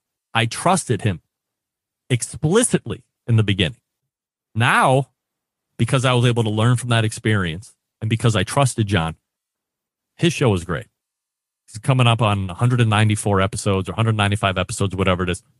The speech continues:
It's probably, like, the third or fourth longest running barbecue related podcast that's out there now. I have, like, two of,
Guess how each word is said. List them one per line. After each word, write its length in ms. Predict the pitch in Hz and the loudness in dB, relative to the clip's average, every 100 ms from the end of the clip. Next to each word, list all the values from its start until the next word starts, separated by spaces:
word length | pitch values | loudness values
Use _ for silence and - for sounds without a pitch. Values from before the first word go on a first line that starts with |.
| - | -10
It's 80 | - | -2
probably, 240 | 160 165 | 0 2
like, 120 | 143 | 2
the 80 | 120 | 0
third 200 | 131 139 | 0 0
or 60 | 123 | 0
fourth 260 | 135 120 | 0 0
longest 320 | 107 120 107 | 0 0 0
running 340 | 110 113 107 92 | 0 0 0 -2
barbecue 360 | - 110 113 117 | 0 0 0 0
related 320 | 110 101 95 | 2 0 -2
podcast 420 | - 110 113 98 | -2 -2 -2 -6
that's 160 | - - | -6 -6
out 200 | 107 113 | -2 0
there 120 | 92 | -2
now. 160 | 78 - _ _ | -6 -10 _ _
I 40 | |
have, 80 | 123 | 0
like, 160 | 117 - | 0 -2
two 320 | - 147 135 | 0 2 2
of, 140 | 98 | 0